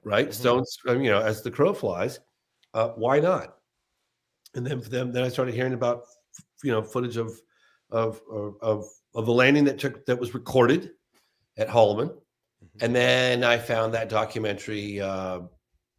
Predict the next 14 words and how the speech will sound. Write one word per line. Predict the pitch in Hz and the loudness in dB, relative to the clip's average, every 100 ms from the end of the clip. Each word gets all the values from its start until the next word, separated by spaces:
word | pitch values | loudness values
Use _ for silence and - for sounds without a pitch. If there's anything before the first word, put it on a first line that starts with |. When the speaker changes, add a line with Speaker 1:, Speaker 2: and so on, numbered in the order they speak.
| - _ _ _ _ _ | -20 _ _ _ _ _
Speaker 1:
U | 117 120 | -4 0
F | 113 - | 0 0
Os, | 110 110 | 0 -2
Past, | - 110 110 - | -2 -2 -2 -2
Present, | 110 107 98 | -2 -2 -6
or | |
Future | 92 117 117 147 151 | -8 -8 -6 -4 -4
by | 110 101 101 101 | -4 -4 -6 -8
Alan | 104 107 107 | -4 -2 -2
Sandler | - 107 107 110 110 101 | -4 -6 -4 0 0 -2
and, | 95 90 | -6 -8
and | 95 95 90 - | -8 -6 -8 -6
Bob | 104 92 | -4 -4
Emenegger. | 85 80 82 113 | -6 -8 -10 -12